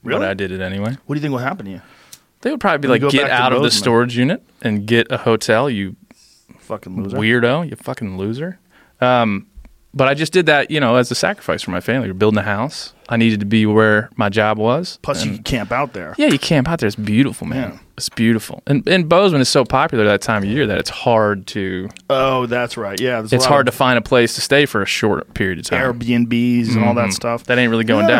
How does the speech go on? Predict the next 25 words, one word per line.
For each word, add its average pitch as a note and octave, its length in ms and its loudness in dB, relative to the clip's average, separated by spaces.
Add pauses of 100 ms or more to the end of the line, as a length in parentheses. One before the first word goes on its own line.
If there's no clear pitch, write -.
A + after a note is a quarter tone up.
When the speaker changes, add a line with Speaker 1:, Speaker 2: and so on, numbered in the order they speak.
(120)
Speaker 2:
down. - 100 -20
Speaker 1:
amazing, A#2+ 600 -4
Airbnb. A#2+ 680 -2
They C#3 120 0
just D#3+ 160 -2
figured E3+ 260 0
out D#3+ 140 0
a D#3 40 0
way D#3 140 0
to, B2+ 140 0
like, A2 160 -4
rent A#2 300 -4
houses C3 360 -2
out G#2 160 -2
and G#2+ 80 -4
make B2 180 -2
money C3 320 -2
when A2 200 -6
no B2+ 80 -2
Speaker 2:
Yeah. C3 60 0
Speaker 1:
one's B2+ 160 -2
there. B2+ 320 -2
Like, A2+ 180 -8
Speaker 2:
Yeah. D#3+ 120 4
Speaker 1:
how, E3 140 0